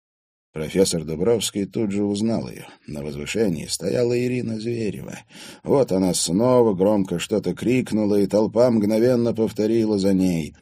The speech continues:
Все происходящее напоминало ритуал какого-то жуткого языческого культа, а сама Зверева была похожа на жрицу. В памяти профессора вдруг всплыло имя, но он никак не мог понять, откуда оно ему известно.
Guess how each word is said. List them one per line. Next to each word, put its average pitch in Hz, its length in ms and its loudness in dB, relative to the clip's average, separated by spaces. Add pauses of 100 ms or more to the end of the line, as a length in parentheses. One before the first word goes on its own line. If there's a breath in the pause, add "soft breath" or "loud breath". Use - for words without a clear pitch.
Все 143 240 2
происходящее 107 840 0
напоминало 117 500 2
ритуал 113 460 4
какого-то 104 560 0
жуткого 101 560 -2
языческого 92 880 0
культа, 123 520 -2 (360 loud breath)
а 85 120 4
сама 87 460 0
Зверева 92 540 2
была 85 240 0
похожа 85 500 -4
на 78 160 -8
жрицу. - 640 -10 (300 soft breath)
В - 140 -20
памяти 76 460 -6
профессора 80 640 -2
вдруг 82 300 -4
всплыло 90 520 -2
имя, 87 440 0
но 71 160 -6
он 82 180 -2
никак 104 520 -4
не 92 120 0
мог 95 300 -2
понять, 92 420 2
откуда 95 680 -2
оно 92 220 0
ему 92 340 0
известно. 90 760 -6